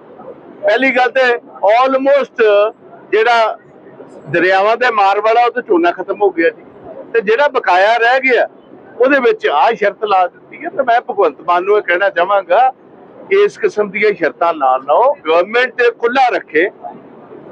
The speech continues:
ਕਿ ਜੀ ਆਪਣੀ ਫਸਲ ਲੈ ਕੇ ਆਓ। ਐਤਕੀ ਬਹੁਤ ਵੱਡਾ ਨੁਕਸਾਨ ਹੋਇਆ, ਸੈਂਟਰ ਨਾਲ ਇਹ ਗੱਲ ਕਰਨ ਤੇ ਨਮੀ ਭਾਵੇਂ ਘੱਟ ਹੈ ਤੇ ਭਾਵੇਂ ਵੱਧ ਹੈ। ਵੇਖੋ, ਕਿਸਾਨ ਤੇ ਕੋਸ਼ਿਸ਼ ਕਰਦਾ ਕਿ ਸੁੱਕਾ ਹੀ ਆਏ,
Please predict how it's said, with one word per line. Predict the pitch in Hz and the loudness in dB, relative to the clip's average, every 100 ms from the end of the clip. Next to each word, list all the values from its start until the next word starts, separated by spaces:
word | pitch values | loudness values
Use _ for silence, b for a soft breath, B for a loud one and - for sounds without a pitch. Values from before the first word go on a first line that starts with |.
| - | -6
ਕਿ | 220 | -2
ਜੀ | 269 | 0
ਆਪਣੀ | 233 208 240 | 0 0 -4
ਫਸਲ | 214 202 185 247 | -2 -4 -2 -2
ਲੈ | 233 196 | 2 0
ਕੇ | 190 208 | 2 0
ਆਓ। | 226 240 | 2 2
ਐਤਕੀ | 208 196 - | 0 -2 -6
ਬਹੁਤ | 220 170 214 220 | -6 0 0 0
ਵੱਡਾ | 185 190 196 | 0 0 -2
ਨੁਕਸਾਨ | 185 - 170 185 | -4 -2 -2 2
ਹੋਇਆ, | 196 175 185 185 - - - - | 2 2 2 0 -8 -16 -20 -12
ਸੈਂਟਰ | 196 196 208 254 | -4 -2 -2 -4
ਨਾਲ | 254 262 247 | 0 0 2
ਇਹ | 262 | 0
ਗੱਲ | 254 240 226 | 0 -2 0
ਕਰਨ | 240 240 - 151 - - - - - - - - - - | -4 -4 -10 -18 -18 -20 -20 -20 -12 -10 -10 -18 -10 -2
ਤੇ | 247 247 233 - - - - | 0 0 -2 -10 -20 -18 -10
ਨਮੀ | 160 185 214 254 | -2 0 2 0
ਭਾਵੇਂ | 254 220 185 226 | 0 0 2 -2
ਘੱਟ | 220 190 165 220 | 0 -2 0 -2
ਹੈ | |
ਤੇ | 240 | 0
ਭਾਵੇਂ | 247 202 170 170 | 0 0 0 0
ਵੱਧ | 175 196 | 0 0
ਹੈ। | 175 | -2
ਵੇਖੋ, | 202 214 269 | -2 -2 -4
ਕਿਸਾਨ | - 185 190 180 208 | -2 -4 0 0 0
ਤੇ | 269 | -2
ਕੋਸ਼ਿਸ਼ | 254 247 240 269 | 0 -2 0 -2
ਕਰਦਾ | 262 247 453 440 | -2 -2 0 0
ਕਿ | 277 | -2
ਸੁੱਕਾ | 254 214 233 233 | -2 -2 -2 0
ਹੀ | |
ਆਏ, | 202 151 | 0 -2